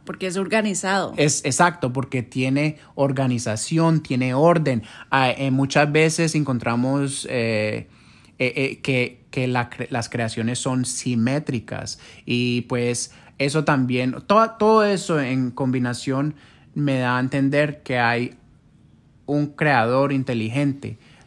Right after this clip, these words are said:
Speaker 2: De la misma manera, usted ve un computador y usted no se imagina que el que creó el computador está dentro del computador.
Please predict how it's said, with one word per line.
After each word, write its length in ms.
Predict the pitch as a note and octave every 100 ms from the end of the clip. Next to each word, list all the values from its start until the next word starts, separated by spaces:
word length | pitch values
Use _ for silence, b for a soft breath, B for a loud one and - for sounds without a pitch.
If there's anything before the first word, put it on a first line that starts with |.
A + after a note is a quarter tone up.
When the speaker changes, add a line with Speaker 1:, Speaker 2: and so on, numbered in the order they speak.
| -
Speaker 2:
De 120 | D3
la 120 | C#3+
misma 260 | C3 C#3 D#3+
manera, 640 | D#3 C3+ D#3+ E3 C3 G#2
usted 460 | C3 C3 - C#3 C3+
ve 180 | C#3+ D3+
un 120 | D#3
computador 680 | E3+ D#3+ D#3 D3+ C3 C#3 E3+
y 80 | F3
usted 200 | - C3+
no 120 | C#3
se 80 | C#3
imagina 640 | D#3+ C#3 B2 D3+ F#3 E3+
que 100 | E3
el 80 | C3+
que 160 | C3 B2+
creó 220 | B2+ A#2+
el 100 | B2
computador 560 | D#3 D3+ C#3 B2+ B2 D3
está 240 | D#3 B2
dentro 300 | B2+ C3+ C3+
del 100 | B2+
computador. 720 | B2 A#2+ A2+ G#2+ A#2+ D#3 B2